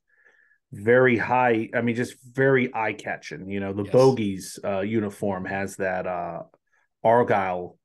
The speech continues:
Speaker 2: Oh, yeah.
Speaker 1: uh, look on it. And then, uh, I, the Surf and Turf, not that I was a big fan of that logo, but it was a good looking logo and color.
Speaker 2: Yeah.
Speaker 1: And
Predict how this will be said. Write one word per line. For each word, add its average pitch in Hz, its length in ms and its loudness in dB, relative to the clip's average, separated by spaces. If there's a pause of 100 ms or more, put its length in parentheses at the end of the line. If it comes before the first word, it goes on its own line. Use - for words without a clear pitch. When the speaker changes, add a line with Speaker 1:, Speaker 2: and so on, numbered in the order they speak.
(580)
Speaker 2:
Oh, 156 120 -4
yeah. 220 260 -4
Speaker 1:
uh, 98 220 -2
look 123 300 2
on 101 200 0
it. 92 200 -4
And 95 140 -4
then, 95 200 -6
uh, 92 280 -4
I, 117 180 0
the 113 100 -4
Surf 170 380 2
and 107 120 -2
Turf, - 240 -4
not 127 180 -2
that 127 100 2
I 120 60 4
was 113 140 0
a 101 60 -8
big 107 240 -6
fan 117 460 -4
of 101 240 -4
that 101 240 -6
logo, 123 420 4
but 113 160 -2
it 120 40 2
was 127 180 2
a 139 40 0
good 135 180 2
looking 110 260 -2
logo 104 380 -8
and 95 120 -12
color. 101 440 0 (460)
Speaker 2:
Yeah. 101 260 -18
Speaker 1:
And 87 260 -8